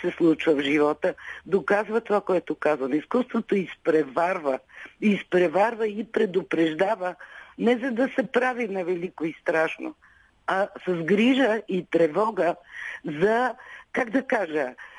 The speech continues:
за инертността на човека в неговото съществуване. Сега е време да спрем и да помислим. Ето,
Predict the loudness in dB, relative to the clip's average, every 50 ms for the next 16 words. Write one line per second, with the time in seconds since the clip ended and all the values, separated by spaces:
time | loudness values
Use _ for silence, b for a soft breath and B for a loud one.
0 | B B -8 -4 0 2 4 4 6 6 4 4 2 0 -4 -4 -2 -2 -2 -2
1 | -2 0 0 2 2 2 0 -2 0 2 2 2 4 2 0 0 0 2 2 2
2 | 0 0 -4 -6 -2 0 0 0 0 0 -2 -4 -4 -8 -6 -4 -2 -4 -4 -2
3 | -4 -6 -6 -4 0 0 2 2 2 0 -2 -4 _ _ b b b b _ -2
4 | -2 0 0 2 2 2 2 0 -2 -2 -4 -4 -6 -6 -4 -2 0 0 0 -2
5 | -4 -4 -4 -2 0 0 -2 -2 -2 -2 0 0 0 -2 -2 -2 0 0 2 2
6 | 0 0 -2 -2